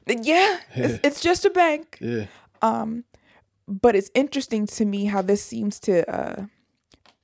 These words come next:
Speaker 1: again, it's, it's paralleling a lot of things that are actually happening.
Speaker 2: Yeah.
Speaker 1: And that is how that happened. We have to talk about it.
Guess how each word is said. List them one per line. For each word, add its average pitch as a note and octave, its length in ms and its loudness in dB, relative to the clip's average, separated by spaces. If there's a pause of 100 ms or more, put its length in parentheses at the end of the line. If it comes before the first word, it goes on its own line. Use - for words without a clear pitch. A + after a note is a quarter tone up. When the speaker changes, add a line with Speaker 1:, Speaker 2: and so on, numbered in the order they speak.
(580)
Speaker 1:
again, F#3 400 0
it's, F#3+ 220 -4
it's G3+ 140 0
paralleling G3 760 -2
a F3 80 -4
lot E3 200 2
of E3+ 80 -4
things E3+ 200 -8
that E3+ 100 -6
are - 140 -8
actually - 440 -6
happening. F3+ 640 -14
Speaker 2:
Yeah. F#2 220 -8 (480)
Speaker 1:
And F3+ 160 -2
that D#3+ 200 2
is D#3+ 600 -6 (840)
how A#3 120 0
that F3+ 160 0
happened. E3 520 -6 (400)
We A#3 100 6
have A#3+ 80 6
to A#3+ 60 -6
talk C4+ 160 0
about D4 180 0
it. - 180 -10